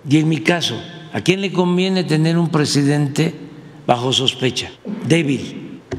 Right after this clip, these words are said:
Nada más que todo eso, este, se tiene que ir aclarando. Y esto tiene que ver con venganzas. Cuando detienen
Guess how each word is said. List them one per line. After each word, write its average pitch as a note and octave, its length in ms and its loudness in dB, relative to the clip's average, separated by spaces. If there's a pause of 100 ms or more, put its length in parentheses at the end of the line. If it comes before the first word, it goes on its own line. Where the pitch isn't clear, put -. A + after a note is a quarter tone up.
(160)
Nada F3+ 140 2
más G3 180 0
que G3+ 160 2
todo G3+ 340 2
eso, - 360 -2 (300)
este, A#2 840 0 (240)
se B2 180 -2
tiene F#3 220 2
que F#3 140 0
ir G#3 60 2
aclarando. D#3+ 720 -2 (220)
Y C#3 220 4
esto D3 260 2
tiene C#3 280 2
que C3 180 0
ver B2+ 400 0
con D3 220 2
venganzas. D3 1000 0 (1040)
Cuando D3 1160 2
detienen F#3 640 2